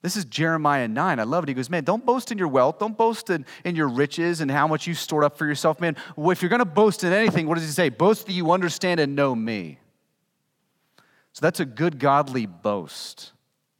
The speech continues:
So this is why James is saying, you may not want to admit it, but you lack a lot of knowledge. I don't care if you have a P H D. I don't care if you have a doctorate. I don't care if you have a master's. I don't care if you're in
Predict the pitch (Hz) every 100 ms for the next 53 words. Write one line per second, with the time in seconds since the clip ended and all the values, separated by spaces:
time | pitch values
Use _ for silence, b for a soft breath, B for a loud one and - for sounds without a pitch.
0 | _ _ _ _ _ _ _ _ _ _
1 | _ _ _ _ _ _ - _ _ _
2 | _ _ _ _ _ - 101 110 - 117
3 | 113 101 92 101 104 104 - 98 92 -
4 | 127 110 95 92 95 104 117 117 104 107
5 | - 107 98 131 131 - 104 95 131 104
6 | 101 107 98 85 92 92 95 92 90 80
7 | 64 - _ _ _ _ _ _ _ _
8 | - 98 104 110 104 101 98 - 107 95
9 | - 117 120 120 104 101 90 101 90 92
10 | 78 101 123 - 113 110 - 98 117 113
11 | 85 117 117 - 104 101 98 110 104 107
12 | 98